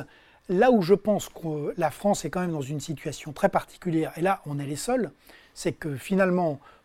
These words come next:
quand on regarde, euh, les, la dernière décennie, on est les seuls où on a quand même, euh,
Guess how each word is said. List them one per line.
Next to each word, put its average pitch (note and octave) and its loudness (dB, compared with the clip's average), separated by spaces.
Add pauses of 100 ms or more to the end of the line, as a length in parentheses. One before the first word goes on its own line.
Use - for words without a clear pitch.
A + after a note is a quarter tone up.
quand E3+ -2
on E3+ 0
regarde, D3 2 (440)
euh, D3 -4 (100)
les, C#3 -6 (420)
la D3 -2
dernière F#3 2
décennie, D#3 -2 (340)
on E3 2
est E3+ 2
les D#3+ 2
seuls G3 6
où D3+ -2
on D3+ -2
a D#3 -4
quand F3 -6
même, D3 -4 (380)
euh, E3 -2